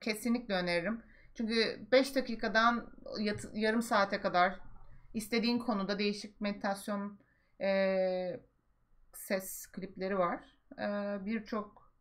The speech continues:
birçok insan var. Böyle değişik şey gibi düşün. Bütün üyeler,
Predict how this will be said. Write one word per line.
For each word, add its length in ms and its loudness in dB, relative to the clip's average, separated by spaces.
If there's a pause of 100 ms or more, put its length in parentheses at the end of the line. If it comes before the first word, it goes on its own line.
(200)
birçok 320 -2
insan 360 2
var. 120 4
Böyle 120 -2
değişik 360 -2
şey 240 6
gibi 180 -4
düşün. 280 -8 (480)
Bütün 220 0
üyeler, 420 6